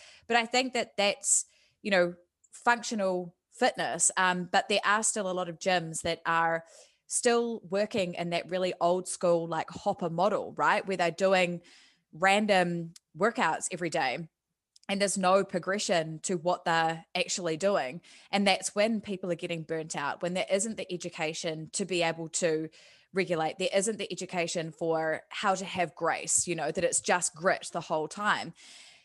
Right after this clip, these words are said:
And that's still out there. And that, that is when things become a problem. And that is when I think, you know, picking up on what you said at the beginning, Jillian,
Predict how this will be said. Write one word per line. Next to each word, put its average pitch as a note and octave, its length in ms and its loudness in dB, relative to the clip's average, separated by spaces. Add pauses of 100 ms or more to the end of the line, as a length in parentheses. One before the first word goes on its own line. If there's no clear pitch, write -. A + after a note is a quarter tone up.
(120)
And G3 480 2 (380)
that's B3 400 2
still C4 400 2
out G3+ 260 2
there. C3 300 -8 (400)
And F#3+ 400 4 (420)
that, A3 240 4 (220)
that A3+ 160 6
is B3 200 4
when G3 200 -2
things F#3+ 340 -2
become F3+ 300 -8
a E3 40 -6
problem. F3+ 560 -2
And F#3 180 -4
that G#3 120 2
is A#3+ 180 2
when F#3+ 200 -4
I F3 80 -2
think, F3+ 480 -6 (100)
you F#3 80 -6
know, E3 140 2
picking C4+ 340 -4
up G3+ 300 -2
on F#3 160 0
what F3 200 0
you F#3 200 -2
said G3+ 180 -2
at F#3+ 100 -6
the E3+ 60 -8
beginning, G#3 480 -4
Jillian, E3+ 560 -2